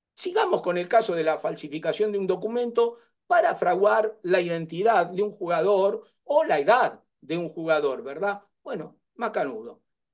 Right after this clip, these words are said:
¿Quién existe? Está la persona que falsifica concretamente, ¿verdad? Que hace la falsificación, el hecho material, pero también está la persona que entrega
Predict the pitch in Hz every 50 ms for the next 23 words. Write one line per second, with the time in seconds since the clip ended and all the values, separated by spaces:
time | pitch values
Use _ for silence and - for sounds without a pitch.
0 | _ _ _ _ _ _ _ _ _ _ _ _ _ - 370 320 320 262 185 -
1 | - 135 117 - - - - 139 - - 185 196 202 202 202 202 208 202 202 196
2 | - 247 240 214 165 135 131 123 110 - _ _ _ _ _ _ _ _ - 147
3 | 143 143 - - _ - - 160 151 147 147 - - 170 160 - 247 247 240 190
4 | 165 - 143 135 - 151 143 139 139 - 160 185 196 196 196 202 202 208 220 214
5 | 190 180 180 175 175 170 208 214 262 294 302 - _ _ - 131 123 127 139 160
6 | 190 202 214 214 - _ _ _ _ _ _ - 117 135 175 220 233 214 170 -
7 | - 135 131 123 135 135 120 - - 123 127 127 - 139 135 131 135 151 139 -
8 | 214 208 170 143 143 170 185 175 190 202 208 202 196 196 208 208 214 214 214 214
9 | - _ _ _ _ _ _ - - 269 254 - - 247 277 339 349 349 - -
10 | - 226 247 226 - - 170 160 156 - - 233 233 226 202 - - 190 208 240
11 | 233 - _ _ _ _ _ _ _ _ - 180 185 190 170 233 233 247 226 185
12 | 170 175 180 190 202 214 -